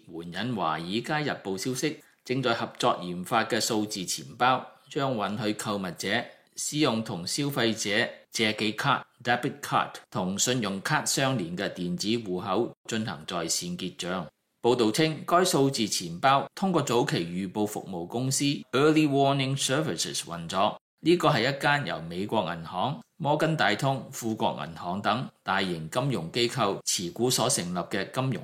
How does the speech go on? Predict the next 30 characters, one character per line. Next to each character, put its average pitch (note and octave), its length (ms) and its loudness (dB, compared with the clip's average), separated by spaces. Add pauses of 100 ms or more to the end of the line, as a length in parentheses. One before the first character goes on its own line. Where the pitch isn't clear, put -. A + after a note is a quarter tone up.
服 - 240 -14
務 D#2+ 160 -10
公 A#2 220 -6
司， C#3+ 120 0 (460)
亦 A2 140 -2
係 A#2 160 0
近 A2 240 2
年 F2 200 -2
頗 G#2+ 220 -2
受 G2+ 220 0
歡 C#3+ 240 -2
迎 F2 200 -4
嘅 F#2+ 160 -4 (120)
全 E2+ 220 -2
美 F2 220 -4
最 G2 200 -2
大 E2+ 180 -4
個 B2 260 0
人 F#2 240 -2
數 A2+ 280 2
位 A2 160 2
支 C3+ 240 0
付 A2 160 -4
網 F2+ 320 -4
絡 F2+ 400 -4
Zelle G#2+ 520 2
嘅 F#2+ 200 -6
母 E2 240 -6
公 A2+ 200 -2
司。 C#3 120 0